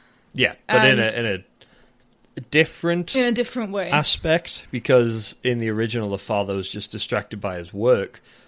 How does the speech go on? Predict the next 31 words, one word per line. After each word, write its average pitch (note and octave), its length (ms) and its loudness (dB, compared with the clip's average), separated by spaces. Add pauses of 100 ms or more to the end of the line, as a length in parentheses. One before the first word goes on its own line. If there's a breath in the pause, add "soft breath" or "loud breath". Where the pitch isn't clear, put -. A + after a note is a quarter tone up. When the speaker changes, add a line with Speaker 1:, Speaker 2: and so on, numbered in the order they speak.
Speaker 2:
Here, C4+ 260 -4
he's G3 180 -2
Speaker 1:
Um, B3+ 80 0
Speaker 2:
almost, A#3+ 260 -2
like, A3 180 -4
treating A#3 440 -6
them G#3 160 -4
like G3 200 -6
his A3+ 140 -12
soldiers. G3 800 -8
Speaker 1:
Yeah, C#3 400 6
he's A2+ 260 0
too - 180 0
much B2+ 200 2
of A2 100 0
a G2+ 60 -2
soldier. G#2+ 460 2
Well, E3+ 100 10
like E3+ 140 6
I - 20 -4
say, D#3+ 180 2
in B2+ 80 2
the A2 80 2
original, A2+ 300 0
he G#2 100 0
was F#2+ 100 -4
a F#2+ 40 -6
scientist. A2+ 580 0
In G#2+ 80 -6
this A#2+ 180 -6
one, F#2 280 -4